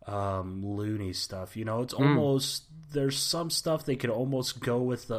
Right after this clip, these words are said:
Speaker 1: a Legion-esque type stuff, you know, interlaced with
Speaker 2: Mm.
Speaker 1: some Mister Knight stuff. You know, it's just, there's several times throughout the stuff that you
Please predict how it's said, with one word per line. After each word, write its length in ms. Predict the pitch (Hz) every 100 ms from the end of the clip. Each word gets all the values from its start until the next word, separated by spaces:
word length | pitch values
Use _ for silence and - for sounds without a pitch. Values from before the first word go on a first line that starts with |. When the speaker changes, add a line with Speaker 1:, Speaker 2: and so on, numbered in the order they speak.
| -
Speaker 1:
a 160 | 113 104
Legion-esque 1600 | 110 117 120 110 107 107 101 - - - - 110 107 - -
type 380 | - 107 107 110 -
stuff, 600 | - - - 113 110 - -
you 120 | 110
know, 380 | 107 110 110 -
interlaced 640 | 113 - 104 101 120 120
with 180 | 120 113
Speaker 2:
Mm. 80 | 101
Speaker 1:
some 220 | 98 98
Mister 520 | 98 - - 107 101
Knight 480 | 98 101 98 98 98
stuff. 340 | - 104 101 101 -
You 200 | - 123
know, 260 | 120 110 123
it's 260 | 127 -
just, 260 | - 139 139 - - - - -
there's 320 | 147 175 147
several 640 | - - 180 165 143 151
times 600 | 143 - 135 117 113 104
throughout 340 | - 120 110 110
the 60 | 107
stuff 360 | - 104 92
that 160 | 104 98
you 280 | 98 95